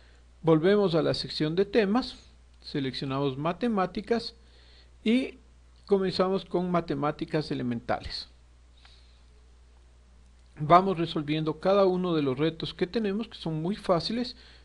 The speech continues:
que nos va a permitir aprender a utilizar la herramienta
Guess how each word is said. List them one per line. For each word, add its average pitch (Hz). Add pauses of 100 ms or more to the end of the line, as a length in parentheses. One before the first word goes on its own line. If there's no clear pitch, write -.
(180)
que 160
nos 147
va 175
a 170
permitir 147 (220)
aprender 135
a 185
utilizar 165
la 220
herramienta 208